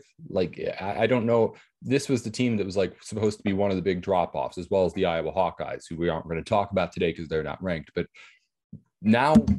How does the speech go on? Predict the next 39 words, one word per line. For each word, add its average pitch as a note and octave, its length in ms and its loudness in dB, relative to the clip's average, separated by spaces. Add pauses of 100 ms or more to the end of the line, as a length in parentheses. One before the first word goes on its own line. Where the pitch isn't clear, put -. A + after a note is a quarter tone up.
(640)
it A2+ 160 0
seems D3 400 -2
like, G#2+ 400 0 (100)
like G#2+ 240 0
you A#2 80 2
mentioned, A2+ 400 0
there F#2+ 80 -2
may G2 160 0
be G2 140 -2
a F#2 40 -4
bit G2+ 140 0
of G2 80 -6
an F#2 220 -2
overcorrection G#2+ 960 -4
there, C#2+ 280 -6 (500)
where G2 360 0
Kofi C#3 240 0
Cockburn's C3+ 480 2
a G2+ 40 0
great A2+ 260 2
player, A2 540 0 (760)
but A2 80 -2
he, A2 140 2
he's G2 240 -2
not A#2+ 240 -4
that G#2 200 -2
kind A2+ 380 -4
of F#2 320 -2
a F2 100 -4
game-changing F#2+ 1040 -4
player F2+ 300 0
that E2+ 120 -2
I D#2+ 100 0
think F#2+ 320 -8
i-, - 20 -12
is F2 320 -6
able G2+ 220 2
to G#2 120 -4
do G2 360 -2